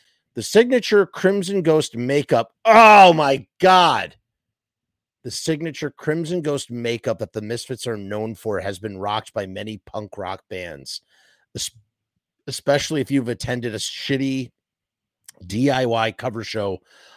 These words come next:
on Halloween night at the community center in your town. The most popular adopter of this style is obviously My Chemical Romance, who donned an almost exact replica of the face paint during their smashing, uh,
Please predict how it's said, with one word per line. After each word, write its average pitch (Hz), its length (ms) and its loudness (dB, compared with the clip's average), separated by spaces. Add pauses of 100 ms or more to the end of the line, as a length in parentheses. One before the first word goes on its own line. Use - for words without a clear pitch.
on 107 140 -4
Halloween 123 560 0
night 110 320 -2
at 107 100 -6
the 107 80 -12
community 110 460 -8
center 101 400 -6
in 110 180 -8
your 104 160 -4
town. 90 440 -8
The 95 60 -12
most 120 260 -4
popular 156 560 2
adopter 110 580 0
of 87 60 -8
this 98 140 -8
style 101 360 -2
is 92 160 -10
obviously 107 500 -6
My 95 180 -10
Chemical 95 440 -10
Romance, 120 540 -2 (480)
who 117 280 -4
donned 156 560 4 (100)
an 117 220 -2
almost 147 560 4
exact 113 640 0
replica 127 600 0
of 110 220 -2
the 113 100 -4
face 123 260 -4
paint 120 280 -6
during 117 260 -6
their 104 120 -4
smashing, 120 1080 -4 (500)
uh, 104 340 4